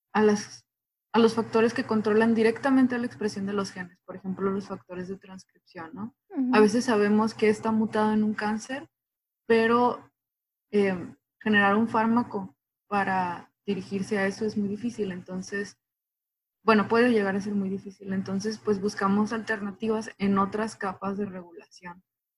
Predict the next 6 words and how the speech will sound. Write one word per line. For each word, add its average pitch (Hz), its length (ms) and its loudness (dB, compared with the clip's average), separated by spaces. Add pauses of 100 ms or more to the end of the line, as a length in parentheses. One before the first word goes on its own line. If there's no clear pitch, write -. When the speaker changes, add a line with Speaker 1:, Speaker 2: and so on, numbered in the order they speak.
(320)
Speaker 1:
En 185 260 -2
este 220 220 0
caso, 247 500 0 (160)
la 190 140 -8
regulación 185 520 -4
epigenética, 247 760 -4